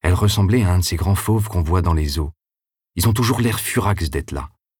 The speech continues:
On sent bien que si on ouvrait leur cage, ils se mettraient à bouffer tout le monde.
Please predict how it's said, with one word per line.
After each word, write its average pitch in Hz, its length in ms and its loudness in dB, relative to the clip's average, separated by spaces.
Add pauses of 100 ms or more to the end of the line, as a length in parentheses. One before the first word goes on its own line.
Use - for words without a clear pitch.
(360)
On 92 60 0
sent 113 140 2
bien 131 140 4
que 104 120 0
si 98 220 0
on 143 80 2
ouvrait 113 340 2
leur 101 200 0
cage, 131 400 -4 (340)
ils 107 100 0
se 113 120 2
mettraient 107 320 2
à 104 40 4
bouffer 98 360 0
tout - 200 -4
le 98 60 4
monde. 65 400 -2